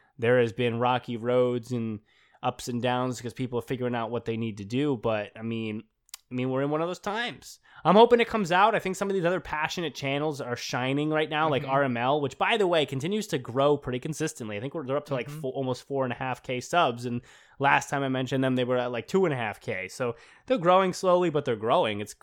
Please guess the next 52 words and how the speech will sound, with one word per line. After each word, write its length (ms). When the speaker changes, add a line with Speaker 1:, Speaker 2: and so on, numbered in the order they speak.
Speaker 1:
really 240
cool. 360
Speaker 2:
Yeah. 180
Speaker 1:
Um, 640
and, 320
you 80
know, 300
um, 400
we'll, 120
s-, 180
you 160
know, 100
some 180
of 60
the 140
other, 160
like, 240
there's 180
this 160
other 160
channel 320
called 240
We 140
Race 320
Marbles, 580
who 80
right 220
now 200
is 80
just 180
posting 360
shorts, 520
but, 300
I 40
mean, 160
eventually 360
he's 60
gonna 100
start 180
posting 240
videos. 400
Why 140
do 100
I 60
know 180
that? 160
Because 160
I'm 80
kinda 200
working 280
with 140
them. 260